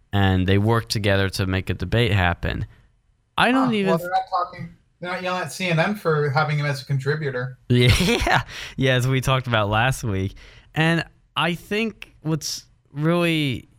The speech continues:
Speaker 1: they don't talk about there is that was Richard Spencer an openly white nationalist at the time? Because, look, I know people that come to various political club meetings here that are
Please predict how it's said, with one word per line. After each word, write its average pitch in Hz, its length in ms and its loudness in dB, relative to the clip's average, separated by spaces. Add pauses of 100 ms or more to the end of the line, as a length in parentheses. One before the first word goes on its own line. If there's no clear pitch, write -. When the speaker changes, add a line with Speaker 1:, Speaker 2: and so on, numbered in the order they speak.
Speaker 1:
they 143 160 2
don't 160 220 2
talk 180 260 0
about 139 240 -2
there 117 220 2
is 127 200 0
that 131 140 0
was 135 200 -2
Richard 170 300 -4
Spencer 160 460 0
an 110 260 0
openly 131 460 0
white 107 280 2
nationalist 113 560 0
at 85 100 -4
the - 100 -8
time? - 380 -4 (720)
Because, 196 440 2
look, 185 300 2 (380)
I 175 240 4
know 202 240 2
people 127 640 -2
that 113 140 0
come 123 320 0
to 127 480 0
various 131 600 2
political - 440 -6
club 147 240 -2
meetings 143 340 0
here 165 400 0 (340)
that 120 240 4
are 117 380 2